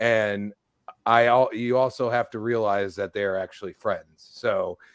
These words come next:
they, they pull shots at each other all day, every day. And it, it's quite hilarious. I think this movie is gonna go, like, gang-, this is gonna be the most successful Marvel movie they have that year, in my opinion.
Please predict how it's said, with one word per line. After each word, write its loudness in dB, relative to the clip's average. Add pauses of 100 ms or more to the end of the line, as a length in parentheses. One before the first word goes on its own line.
(200)
they, 0
they -2
pull -8
shots -2
at -8
each -10
other -4
all 0
day, 0
every -6
day. -4 (420)
And -4
it, -4
it's -10
quite -2
hilarious. -4 (280)
I 2
think -2
this -4
movie -4
is -8
gonna -8
go, -2
like, -4
gang-, -2
this -2
is -14
gonna 0
be -4
the -2
most -4
successful -4
Marvel 0
movie -6
they -4
have -4
that -8
year, -8 (320)
in -4
my 4
opinion. -6